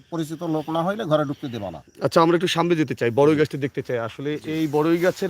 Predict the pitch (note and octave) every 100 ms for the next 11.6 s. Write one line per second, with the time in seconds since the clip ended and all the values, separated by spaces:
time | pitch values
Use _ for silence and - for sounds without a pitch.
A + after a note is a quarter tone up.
0 | D#3 E3 - G#3 G#3 G#3+ F#3+ - G#3 -
1 | D#3+ - D#3+ C#3+ C#3 - D3 D3 F#3+ C3
2 | D3+ D#3 E3 E3+ D#3+ E3+ D#3+ D3+ G#3 C#4
3 | - G3+ F#3 - G#3+ G3+ G#3 G3 G3 E3+
4 | C#3 B2 A2+ A#2+ G#3 F#3+ E3 C#3+ C3+ C3+
5 | C3 A#2+ A2+ A#2 C#3 G#2 A2+ G2+ - -
6 | F3+ F#3+ A#3 A#3+ B3 B3 A#3+ B3 A3+ B3+
7 | B3 G#3+ G#3+ - G#3+ G#3+ F#3+ - G#3+ G3
8 | A#3+ - F3+ E3+ F#3+ E3 F#3+ G#3 G3 G#3+
9 | F3+ G3 A3+ A3+ F#3 E3+ - F3+ E3 A#3
10 | G3+ E3+ D#3 G3+ - G3+ G3 - _ _
11 | G3 G#3 A3+ G#3+ A3+